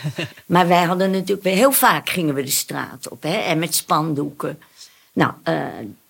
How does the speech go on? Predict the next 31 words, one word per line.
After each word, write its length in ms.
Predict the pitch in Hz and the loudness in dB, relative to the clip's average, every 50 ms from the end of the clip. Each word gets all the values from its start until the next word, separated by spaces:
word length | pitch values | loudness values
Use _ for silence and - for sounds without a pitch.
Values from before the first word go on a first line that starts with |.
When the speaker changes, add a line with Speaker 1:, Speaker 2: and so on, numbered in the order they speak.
| 127 - _ | -20 -8 _
Speaker 2:
op 180 | - 160 139 143 | -2 -2 2 2
die 160 | 165 208 226 | 4 6 6
manier 320 | 208 190 180 165 151 151 | 6 6 4 4 4 4
hoeft 320 | 147 160 220 - - - - | 2 0 -2 -4 -4 -6 -6
het 160 | 135 131 - | -10 -8 -6
niet. 280 | 135 127 127 - - _ _ _ _ - - - _ | -8 -8 -8 -10 -18 _ _ _ _ -20 -20 -6 _
Maar 300 | - 160 160 151 147 - | 2 4 4 4 2 0
ik 240 | - 165 143 135 - | -2 -2 -2 -2 -4
vind 420 | - - 139 131 139 135 135 - - | -4 -4 -4 -4 -4 -6 -8 -10 -8
dat, 340 | - 143 143 135 131 - - - | -8 -8 -8 -8 -10 -14 -16 -14
ehm, 300 | _ 147 127 120 127 120 127 - 131 - - _ | _ -14 -12 -12 -12 -12 -12 -12 -14 -16 -12 _
dat 200 | - 156 151 - | -4 -4 -4 -2
je 80 | - 151 | -2 -2
met 140 | 147 139 | 0 0
z'n 140 | - - - - | -2 -4 -2 0
allen, 420 | - 185 185 170 143 131 135 131 - _ _ _ _ _ _ _ _ _ _ | 2 2 4 2 0 -2 -4 -10 -16 _ _ _ _ _ _ _ _ _ _
ehm, 360 | - 160 156 143 143 139 131 131 135 135 | 0 0 2 2 0 0 -2 -4 -6 -4
veel 260 | - - 214 226 214 | 0 4 4 6 6
makkelijker, 680 | 190 165 165 220 - - - 170 135 123 - - 117 117 - _ | 6 6 4 4 2 0 -4 -6 -6 -8 -12 -16 -16 -18 -20 _
eh, 120 | _ - 139 135 139 135 - - - _ _ _ _ _ _ | _ -14 -14 -14 -14 -16 -16 -18 -20 _ _ _ _ _ _
internationaal 1200 | - 170 165 160 165 160 165 165 156 143 - - 143 143 147 151 156 165 180 208 226 233 - - | 0 0 2 2 2 2 2 2 2 0 0 0 2 2 4 4 4 2 2 0 -2 -4 -4 -6
je 240 | 180 185 190 196 190 | -6 -4 -2 -2 0
solidair 760 | 180 - - 202 196 196 175 - 147 160 160 180 185 180 175 | 0 0 0 0 0 0 -2 -4 -4 0 0 0 0 -2 -4
kunt 300 | - - 180 170 170 - | -6 -6 -6 -4 -4 -4
verklaren 720 | - - - 165 - - - 196 180 175 175 170 160 175 165 | -6 -6 -10 -12 -10 -4 -2 0 0 0 0 -2 -2 -4 -4
met 180 | 160 151 151 | -4 -4 -4
vrouwen 440 | - - 160 165 170 165 165 160 - | -6 -4 0 0 2 2 2 2 2
overal 340 | - 156 147 - - 147 151 | 0 -2 -2 -4 -6 -6 -2
in 160 | - 156 151 | 0 0 0
de 100 | 147 143 | 2 2
wereld 460 | 143 156 151 151 139 147 143 - - | 2 2 2 2 0 -4 -6 -8 -14